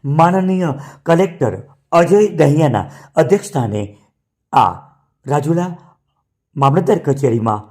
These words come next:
આ અપગ્રેડ જનસેવા કેન્દ્ર ખુલ્લું મૂકવામાં આવ્યું. નાગરિકોને સરકારશ્રીની વિવિધ યોજનાનો લાભ સરળતાથી મળે તે હેતુથી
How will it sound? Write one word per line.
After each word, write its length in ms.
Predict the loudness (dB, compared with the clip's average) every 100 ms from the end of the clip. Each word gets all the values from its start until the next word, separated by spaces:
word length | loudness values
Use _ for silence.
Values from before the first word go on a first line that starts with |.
| _ _ -2
આ 180 | -2 -2 -8 -20 -20 _ _ _ _ -2
અપગ્રેડ 520 | -2 0 2 2 0 -16 _ _
જનસેવા 560 | -4 -2 0 0 0 0
કેન્દ્ર 360 | -2 -4 -4 -8 -12 _ _
ખુલ્લું 260 | -4 -2 -2
મૂકવામાં 460 | 0 0 0 -4 -12 _ _ -4
આવ્યું. 340 | -4 -8 -18 _ _ _ _ _ _ _ -6
નાગરિકોને 680 | 0 2 2 -2 -2 -2 -2 -6 -14 _ _
સરકારશ્રીની 840 | -2 0 2 0 -2 -4 -4 -4 -8 _ -6
વિવિધ 440 | -2 0 0 -4 -2
યોજનાનો 600 | 0 2 2 0 2 0 0
લાભ 340 | 2 2 2 -2 -4 -20 -16
સરળતાથી 840 | -2 2 2 2 0 -2 -2 -6 -8 -8
મળે 360 | 0 2 2 -2 -10 -20 _
તે 80 | 4
હેતુથી 580 | 4 2 -2 -6 -10